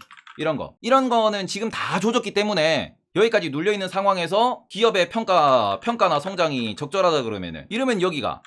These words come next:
안전한 가격대 뭐 이런 식으로 표현을 드리는 거잖아요. 이 정도면 살만하지 않나요?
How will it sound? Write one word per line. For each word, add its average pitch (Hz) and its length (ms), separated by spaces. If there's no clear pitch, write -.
안전한 269 500
가격대 123 460
뭐 101 80
이런 254 180
식으로 202 200
표현을 143 300
드리는 104 260
거잖아요. 78 340
이 120 100
정도면 175 320
살만하지 151 400
않나요? 107 440